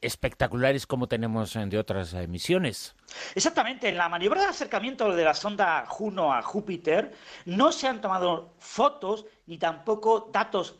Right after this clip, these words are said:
Speaker 2: científicos, porque se ha utilizado toda la energía de los paneles solares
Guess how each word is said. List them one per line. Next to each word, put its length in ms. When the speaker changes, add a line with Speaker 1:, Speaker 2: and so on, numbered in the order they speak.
Speaker 2:
científicos, 1300
porque 380
se 140
ha 60
utilizado 480
toda 480
la 260
energía 800
de 100
los 140
paneles 260
solares 640